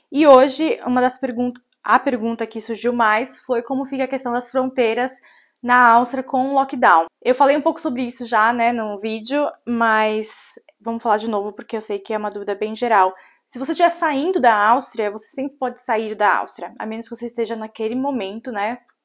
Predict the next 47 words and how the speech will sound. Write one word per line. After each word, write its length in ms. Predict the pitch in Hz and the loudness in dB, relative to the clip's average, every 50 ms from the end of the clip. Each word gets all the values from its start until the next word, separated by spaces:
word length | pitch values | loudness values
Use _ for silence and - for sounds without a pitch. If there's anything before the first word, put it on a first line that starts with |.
| _ _ _ | _ _ _
infectado, 640 | 220 233 240 - 262 262 - - 220 190 190 196 196 | -8 -6 -6 -4 -6 -6 -4 -2 -2 0 0 -2 -4
testando 340 | 208 - 233 233 - 220 214 | -8 -12 -12 -12 -12 -14 -12
positivo, 520 | - - 233 269 294 - - 285 226 202 202 | -8 -8 -8 -8 -8 -6 -4 -4 -2 -2 -4
aí 100 | 196 196 | -6 -8
você 80 | - | -14
precisa 180 | - - - - | -20 -20 -16 -14
fazer 160 | 220 202 214 | -12 -12 -8
quarentena. 540 | - 226 208 233 320 330 311 220 175 165 - - - _ _ _ _ _ _ _ 220 | -6 -6 -6 -6 -6 -4 -4 -4 -2 -4 -6 -10 -16 _ _ _ _ _ _ _ -8
Mas 220 | 220 214 208 208 | -6 -6 -6 -6
se 140 | - - 240 | -8 -12 -8
você, 680 | 208 240 247 - - 277 277 269 277 269 262 233 - - | -8 -8 -8 -6 -2 0 2 2 4 2 2 0 -2 -4
é, 360 | - 233 220 220 220 214 214 - - | -4 -2 -2 -2 -2 -4 -8 -12 -14
estiver 320 | - - - 240 220 240 | -14 -12 -8 -4 -4 -4
saudável, 800 | 240 - 294 294 247 226 196 190 185 185 190 190 185 185 - - - | -2 0 0 4 6 6 8 8 6 4 2 0 0 -2 -4 -8 -12
com 120 | 220 220 | -14 -6
teste 260 | - 220 220 226 - | -2 -2 -2 -2 -4
negativo, 540 | 240 226 233 233 - - 214 208 202 190 185 | -4 -2 -4 -4 -4 -6 -8 -6 -6 -6 -6
vacinado, 580 | 185 202 196 - 226 208 202 202 196 185 180 180 | -6 -8 -8 -8 -6 -4 -2 0 0 -2 -4 -6
et 80 | 175 | -12
cetera, 420 | - - 220 208 202 - 262 294 294 - - _ _ _ | -8 -4 -4 -4 -2 -4 -6 -6 -6 -8 -12 _ _ _
você 160 | - 277 302 | -14 -12 -8
sempre 240 | 277 294 294 269 269 | -6 -4 -4 -4 -2
pode 160 | - 262 262 | -2 -4 -4
sair 320 | 262 - 294 262 247 240 247 | -2 0 2 2 2 2 2
da 120 | 262 294 | 4 6
Áustria 380 | 269 226 208 226 240 - 277 269 | 6 6 6 4 2 0 -6 -8
por 140 | - 269 254 | -8 -6 -4
qualquer 240 | 262 247 254 262 | -4 -2 -2 -2
motivo 280 | 254 262 262 262 269 262 | -2 -2 -4 -6 -8 -8
que 120 | 269 339 | -6 -6
seja. 320 | 330 - 269 180 165 - 175 | -4 -2 -2 -2 -2 -4 -8
Então, 260 | 180 - 214 208 208 | -10 -8 -8 -8 -8
se 80 | 208 - | -10 -12
você 140 | 214 - | -14 -12
tá 80 | - 220 | -12 -10
saindo 240 | - 226 220 220 196 | -10 -10 -10 -10 -8
do, 180 | 202 214 202 - - - _ _ _ _ | -8 -8 -8 -8 -12 -18 _ _ _ _
da 140 | - 226 233 | -2 -2 0
sua 160 | 240 - 262 | 0 0 -2
casa, 260 | 262 254 226 196 202 | 0 2 2 2 0
de 120 | 196 196 220 | -2 -4 -4
um 80 | 226 | -4
hotel, 340 | 240 240 - 226 196 185 190 | -4 -4 -2 -2 0 0 0
em 60 | 202 | -2
direção 400 | 214 226 220 226 226 - 247 262 | -2 -4 -6 -6 -6 -4 -4 -2
ao 60 | 294 294 | 0 0
aeroporto, 760 | 254 208 196 190 - - 247 269 277 269 - - 208 185 | 0 0 -2 -4 0 2 2 2 2 0 -4 -8 -10 -10